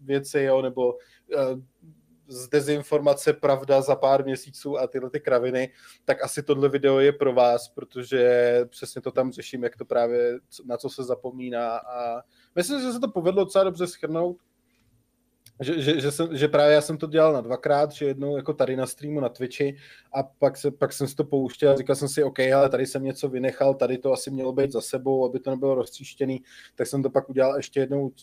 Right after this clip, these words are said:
jenom na Facebooku, záměrně, aby tam bylo méně lidí, kteří mě u toho budou rozptylovat. Že já neumím natáčet videa, já prostě neumím si sednout a offline prostě natočit video. Ne. Ale jakmile to zapnu jako stream, tak to jde, to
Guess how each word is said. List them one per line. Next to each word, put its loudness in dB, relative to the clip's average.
jenom -2
na 0
Facebooku, -6
záměrně, 2
aby 0
tam -4
bylo 4
méně 0
lidí, -4
kteří -4
mě -2
u -2
toho 0
budou 4
rozptylovat. 0
Že 6
já 6
neumím 4
natáčet 2
videa, 2
já 4
prostě -10
neumím 0
si -6
sednout 0
a 2
offline -2
prostě -8
natočit -10
video. 2
Ne. -2
Ale 6
jakmile 4
to 0
zapnu 2
jako 2
stream, -2
tak -4
to 0
jde, 0
to -12